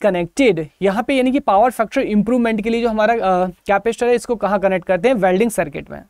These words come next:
चलो, बताएंगे। यहाँ पे ये वाला क्वेश्चन भी काफ़ी अच्छा क्वेश्चन है ना, थोड़ा सा ट्रिकी क्वेश्चन है, little bit, है ना, बहुत ज़्यादा नहीं, बस थोड़ा सा ट्रिकी क्वेश्चन है।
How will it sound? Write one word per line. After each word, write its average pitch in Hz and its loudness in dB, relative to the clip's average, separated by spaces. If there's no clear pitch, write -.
चलो, 233 2
बताएंगे। 220 2
यहाँ 240 -2
पे 262 -2
ये 220 2
वाला 254 2
क्वेश्चन 233 0
भी 254 4
काफ़ी 214 0
अच्छा 214 0
क्वेश्चन 185 -2
है 226 2
ना, 294 0
थोड़ा 311 4
सा 311 0
ट्रिकी 226 0
क्वेश्चन 196 0
है, 254 -2
little 254 2
bit, 202 0
है 233 -2
ना, 277 -2
बहुत 214 0
ज़्यादा 214 2
नहीं, 233 -2
बस 254 0
थोड़ा 247 0
सा 240 -2
ट्रिकी 202 -2
क्वेश्चन 156 -6
है। 151 -12